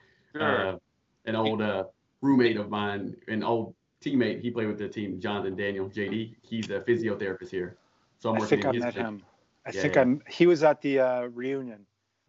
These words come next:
Speaker 2: Yep, yep,
Speaker 3: Tr-,
Speaker 2: he was.
Speaker 3: yeah, Tr-, Tristan would have been too young for that. That was actually really fun too. So I didn't mean to jump the gun and kind of,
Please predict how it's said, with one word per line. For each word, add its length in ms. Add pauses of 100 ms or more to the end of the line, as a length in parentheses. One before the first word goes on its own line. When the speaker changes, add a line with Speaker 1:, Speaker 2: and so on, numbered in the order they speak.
(200)
Speaker 2:
Yep, 380
yep, 200
Speaker 3:
Tr-, 160
Speaker 2:
he 60
was. 80
Speaker 3:
yeah, 160
Tr-, 160 (120)
Tristan 360
would 120
have 60
been 160
too 140
young 220
for 120
that. 140
That 160
was 140
actually 280
really 220
fun 280
too. 200
So 160
I 80
didn't 160
mean 140
to 60
jump 260
the 60
gun 240
and 140
kind 200
of, 160